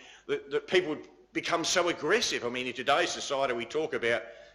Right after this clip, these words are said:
our beliefs and the aspect of the truth, and people shrug their shoulders and say, "Oh, that's fine, you know, it's lovely, it's your opinion." So we don't have this sort of physical oppression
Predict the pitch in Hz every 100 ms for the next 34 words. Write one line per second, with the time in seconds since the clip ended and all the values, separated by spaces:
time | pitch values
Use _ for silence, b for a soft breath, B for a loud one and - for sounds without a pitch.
0 | 127 127 113 117 151 - 110 120 123 123
1 | 107 117 147 143 - 123 104 - 123 104
2 | 104 - 123 113 120 139 113 - 110 113
3 | 117 117 113 - 113 110 98 - 117 107
4 | - 127 95 78 B B B B - 170
5 | 208 175 185 165 - 165 175 - 127 -
6 | - B B - 147 - - - 208 170
7 | - 151 131 - - 220 247 - 98 117